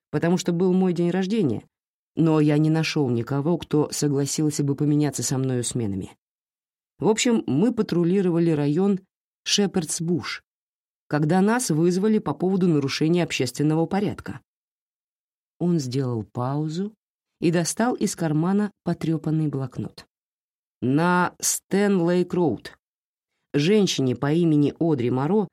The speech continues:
досаждал её бывший партнёр. В некотором роде семейное насилие. Они стояли на улице перед её квартирой, и ссора становилась всё жарче.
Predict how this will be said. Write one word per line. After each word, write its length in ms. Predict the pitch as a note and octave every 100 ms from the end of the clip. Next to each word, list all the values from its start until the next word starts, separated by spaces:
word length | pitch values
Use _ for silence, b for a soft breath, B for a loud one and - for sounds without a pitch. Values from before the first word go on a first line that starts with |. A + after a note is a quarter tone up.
| _
досаждал 640 | C#3+ D3+ D#3 E3 D#3+ G#3 F#3+
её 260 | D3+ D3+
бывший 340 | D3 F3 - D3+
партнёр. 480 | D#3 D#3 C3+ F2 _ _ _ _ _ _ _ _ _ -
В 100 | C#3+
некотором 400 | G3+ A#3 F#3+ F#3
роде 220 | F#3+ A3
семейное 480 | D3+ - G3+ F#3+ F3+
насилие. 520 | F3+ F#3+ D3+ A2 - _ _ _ _ _ -
Они 220 | D3 E3
стояли 440 | D#3 E3 E3+ D#3+
на 180 | D#3 D#3+
улице 380 | G3 G3+ C#3+ B2+
перед 220 | C#3 C#3
её 200 | C#3 D3
квартирой, 600 | C#3+ C#3+ D3+ - A2+ - _ _
и 220 | C#3 C#3+ C3
ссора 400 | - - C3 E3+
становилась 480 | - C#3 A#2+ D3+
всё 240 | D3+ - G#3
жарче. 480 | G#3 F3 - -